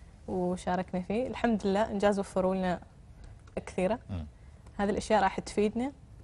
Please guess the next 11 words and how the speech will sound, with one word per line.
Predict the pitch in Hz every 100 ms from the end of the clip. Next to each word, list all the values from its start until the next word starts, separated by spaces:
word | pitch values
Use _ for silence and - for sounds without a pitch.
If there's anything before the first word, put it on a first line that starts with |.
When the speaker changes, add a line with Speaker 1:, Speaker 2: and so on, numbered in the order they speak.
| -
Speaker 1:
وبنكتسب | - 180 180 185 - - 185 185 - - 208
خبرات. | - 185 185 196 247 -
يمكن | 214 - 202
إحنا | - 196
إذا | 185
جينا | 180 208
اشت-، | 196 - -
آه، | 180 180
اشتغلنا | - 190 196 196
في | 190
شركات | 185 175 - 185